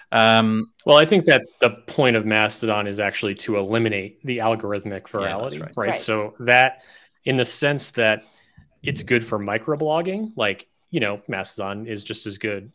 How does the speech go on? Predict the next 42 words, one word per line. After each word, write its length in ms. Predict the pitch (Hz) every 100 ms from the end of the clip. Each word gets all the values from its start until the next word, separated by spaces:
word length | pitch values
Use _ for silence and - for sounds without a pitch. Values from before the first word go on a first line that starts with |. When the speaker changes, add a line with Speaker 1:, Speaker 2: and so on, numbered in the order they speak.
| _ -
Speaker 2:
for 220 | - 104
me 360 | 101 98 107 -
if 120 | 117
I 100 | 101
wanted 300 | 98 101 98
to 100 | 110
do 320 | 101 95 95 _ _ _
very 380 | 107 101 98 101
short, 480 | - - 95 95 - _ _ _
uh, 380 | 127 104 95 104 -
like, 240 | 127 -
tweet-like 540 | - 113 104 101 92 - _
blog 260 | - 90 87
posts, 460 | - - - - 104
right? 200 | 117 - - - -
Uh, 220 | 113 110
Speaker 3:
Mm-hmm. 120 | 110
Speaker 2:
but 320 | 120 104 107 _ _ _ _
from 140 | 135
a 60 | 110
company 400 | - 196 160 107
standpoint, 600 | - 104 98 110 104 107 _ _ _ _
what's 180 | - 123
the 100 | -
point 240 | - 131 101
of 80 |
Twitter? 300 | - 120 95
Like, 300 | 92 92 - _ _ _
Twitter 300 | - 131 107
is 320 | 98 92 - - _ -
an 120 | 131
advertising 800 | 113 110 107 104 101 107 110 104
platform 680 | - 98 - - - 147 143 -
if 140 | 131
you're 140 | 120 98
a 60 | 92
company, 420 | 101 95 143 147
right? 180 | 131 127
Like, 220 | 120 110
the 80 | 107
goal 360 | 104 113 127 107
Speaker 3:
Right. 180 | 101